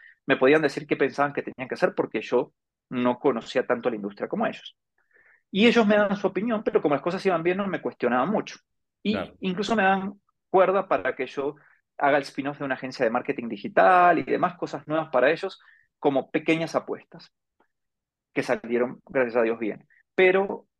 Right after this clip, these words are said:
Speaker 1: pero al final, cuando vos vas a estas startups que son más a matar o morir al board, lo que termina pasando es que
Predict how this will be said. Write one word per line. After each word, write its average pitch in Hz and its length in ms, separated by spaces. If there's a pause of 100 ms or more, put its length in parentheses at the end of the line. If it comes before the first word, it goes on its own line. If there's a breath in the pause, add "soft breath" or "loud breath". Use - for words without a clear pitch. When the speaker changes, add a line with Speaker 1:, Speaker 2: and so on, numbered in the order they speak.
(100)
Speaker 1:
pero 196 180
al 208 100
final, 240 520
cuando 165 300
vos 170 100
vas 202 220
a 208 40
estas 190 220
startups 156 640
que 127 120
son 139 220
más 156 160
a 160 60
matar 131 300
o 160 60
morir 135 360
al 127 100
board, 131 340 (1200)
lo 185 240
que 196 80
termina 247 320
pasando 254 360
es 208 140
que 180 360